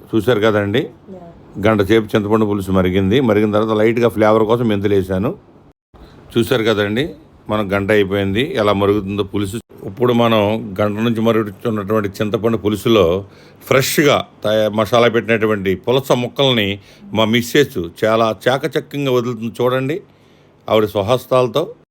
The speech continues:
ఇప్పుడు మనం ముక్కలు వదిలిన తర్వాత ఈ ముక్కల్ని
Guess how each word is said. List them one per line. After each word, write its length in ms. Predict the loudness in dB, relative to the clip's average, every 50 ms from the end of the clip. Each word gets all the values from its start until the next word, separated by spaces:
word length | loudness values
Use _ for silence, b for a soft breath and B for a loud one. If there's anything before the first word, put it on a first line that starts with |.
| _ _ _ -20 -20 -20 -18 -12 -4
ఇప్పుడు 180 | -2 0 2
మనం 280 | 2 2 2 2 2 0
ముక్కలు 260 | 0 -2 -2 0 2
వదిలిన 320 | 2 2 2 2 0 2 2
తర్వాత 800 | 2 2 4 4 4 4 4 2 2 2 4 2 0 -2 -6 -12 -18 -16 -10
ఈ 260 | -6 -4 -4 -4 -6 -6 -8
ముక్కల్ని 760 | -10 -10 -4 -4 -4 -2 -2 -4 -4 -6 -6 -8 -10 -12